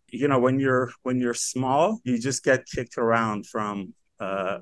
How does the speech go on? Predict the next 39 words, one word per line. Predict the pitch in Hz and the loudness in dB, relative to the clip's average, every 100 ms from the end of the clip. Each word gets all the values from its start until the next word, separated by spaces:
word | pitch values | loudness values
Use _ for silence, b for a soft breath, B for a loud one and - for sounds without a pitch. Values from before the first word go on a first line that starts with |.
| - | -8
from, | - 107 - - | -4 -4 -6 -6
from | 117 110 | -4 0
every | - 127 127 | 2 2 2
which | 110 98 - | 0 -2 -2
side. | 120 90 73 69 _ - | -2 -2 -4 -6 _ 0
This | 156 190 - | 2 2 4
is | 151 139 | 4 4
The | - 110 | 2 4
Blunt | 127 123 123 | 6 4 4
Post | 123 113 - | 2 2 0
with | 95 - | -2 2
Vic | 165 208 - | 2 2 0
on | 120 120 | 2 4
K | 120 160 | 4 2
P | 170 170 | 4 2
F | 143 - | 2 2
K | 135 127 | 4 6
ninety | 123 123 131 143 147 | 6 4 4 2 0
point | - 135 127 | -2 0 0
seven | 123 123 120 | 2 0 0
F | 113 - | 0 -2
M. | 135 160 226 - B B - - | -2 0 0 -6 B B -16 0
I'm | 135 180 | 2 4
your | 190 147 | 4 2
host, | 135 123 - - - | 2 2 0 0 0
Vic | 147 - | 0 0
Gerami, | 143 127 131 156 202 240 - - | 0 4 4 2 0 -4 -6 0
and | 139 160 | 4 6
you | 170 | 8
are | 135 | 6
listening | 127 190 - 247 240 | 6 4 4 0 -2
to | - | 0
my | 180 | -2
interview | 185 208 214 135 131 | 0 0 0 0 0
with | 127 123 | 0 0
the | 127 | 0
Honorable | - 165 220 185 123 135 - | 2 4 4 4 4 2 2
Ofer | - 185 - 196 | 0 0 0 0
Kasif, | 180 156 - 120 175 | 2 2 4 2 2